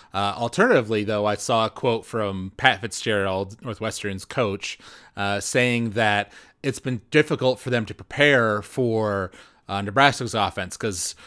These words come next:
he's looking at our offensive coordinator's past work, you know, with the past teams, as well as, uh, some of our transfer players, you know, having to look at their film,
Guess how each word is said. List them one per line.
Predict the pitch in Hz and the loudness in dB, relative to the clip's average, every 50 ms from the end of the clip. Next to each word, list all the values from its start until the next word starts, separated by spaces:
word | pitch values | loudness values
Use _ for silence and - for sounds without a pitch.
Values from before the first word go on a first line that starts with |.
| - - _ | -20 -20 _
he's | - 120 117 104 - | -6 -4 -4 -2 -2
looking | 117 120 110 - 120 107 110 | -2 -2 -2 -2 -2 -4 -4
at | 107 107 120 110 107 107 104 107 - - | -4 -2 0 4 4 4 4 4 0 -2
our | 113 107 104 101 | -2 0 2 2
offensive | 101 - - 104 - - - | 0 0 -4 -8 -12 -12 -10
coordinator's | - - 131 120 117 117 113 107 104 101 101 98 98 95 - - | -4 0 0 2 2 2 0 0 2 2 2 0 0 -4 -6 -10
past | - _ - - 120 117 110 107 104 - - - - - | -12 _ -4 0 2 4 4 4 4 2 -2 -6 -6 -8
work, | 113 117 139 135 131 127 123 - - - - - | -6 -2 2 2 2 2 0 -4 -10 -18 -16 -12
you | - 107 | -8 -6
know, | 107 104 98 | -6 -4 -6
with | 95 92 | -6 -6
the | - 104 | -8 -10
past | 95 - - 110 101 92 - - - - | -10 -4 -2 0 0 0 -2 -4 -6 -2
teams, | 156 143 139 135 131 123 113 | 0 0 0 0 0 -2 -4
as | 113 101 | -4 -4
well | 104 107 110 107 101 101 | -4 -2 0 0 0 0
as, | 98 98 95 - - - - - - - _ _ - | -2 -4 -4 -8 -10 -12 -16 -20 -20 -20 _ _ -8
uh, | 101 101 | -6 -6
some | 98 - - 117 | -6 -6 -6 -6
of | 107 95 | -4 -4
our | 98 95 | -4 -4
transfer | - - 151 139 131 123 - - - 113 | -2 -2 0 0 0 0 -2 -4 -4 -6
players, | - - - 123 117 117 113 113 113 113 113 98 - | -4 -4 -2 0 0 2 2 0 0 -2 -2 -4 -6
you | 110 | -6
know, | 101 90 | -6 -4
having | 95 104 - 98 | -4 -4 -4 -6
to | 95 95 | -8 -8
look | 98 110 - - | -8 -8 -8 -10
at | 98 - | -8 -4
their | - 117 117 117 | -2 0 0 0
film, | 110 - - 123 117 117 113 113 113 113 110 110 107 104 | -2 -2 -2 0 2 2 2 0 0 0 -2 -4 -6 -8